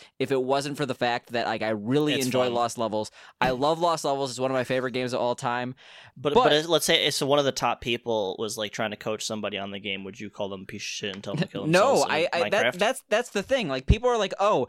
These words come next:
Speaker 1: you are playing this game for fun. You can't have any ulterior motives." And I hate this argument.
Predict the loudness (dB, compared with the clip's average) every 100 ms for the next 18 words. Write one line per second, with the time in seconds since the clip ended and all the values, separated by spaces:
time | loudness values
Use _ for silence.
0 | -4 -2 2 2 2 0 0 -2 -4 -4
1 | -4 -6 -4 0 0 -2 -4 -2 0 0
2 | -2 -2 0 0 0 0 0 2 0 0
3 | 0 0 0 -2 -2 -4 -4 -2 -2 -2
4 | -4